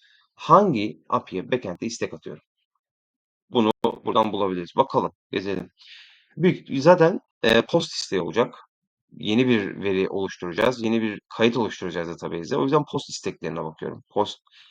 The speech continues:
e, istek tiplerine bakıyorum. Create a list on a board. Hayır. Board üzerine bir liste oluştur-, oluşturmak istemiyorum şu an.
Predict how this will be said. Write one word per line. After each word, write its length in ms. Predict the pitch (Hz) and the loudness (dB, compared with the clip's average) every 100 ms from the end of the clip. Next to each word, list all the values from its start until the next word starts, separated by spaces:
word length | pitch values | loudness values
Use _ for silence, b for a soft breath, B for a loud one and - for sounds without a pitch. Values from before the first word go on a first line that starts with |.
| b b b _ | b b b _
e, 260 | - 85 76 | -6 -2 -4
istek 240 | 80 82 - | -6 -12 -12
tiplerine 320 | - - 80 | -20 -10 -6
bakıyorum. 680 | 80 - 87 120 135 139 143 - _ _ b b _ | -6 -8 0 4 4 4 0 -8 _ _ b b _
Create 280 | - 160 180 | 6 6 6
a 40 | 165 | 4
list 360 | 175 - - | 2 0 -4
on 120 | 104 | -2
a 120 | 90 80 | -2 -2
board. 200 | 76 - - - _ _ | -4 -4 -14 -20 _ _
Hayır. 440 | - 92 - - - | -2 0 0 -8 -10
Board 220 | - 123 | 4 6
üzerine 280 | 117 120 120 | 6 4 4
bir 80 | 117 | 2
liste 260 | 110 - 120 | -2 -2 -2
oluştur-, 300 | 120 - - | -2 -6 -4
oluşturmak 420 | 120 117 - 143 | -2 -2 -2 -4
istemiyorum 280 | - 104 87 | -2 -4 -2
şu 260 | - - 104 | -2 6 6
an. 220 | 85 | 6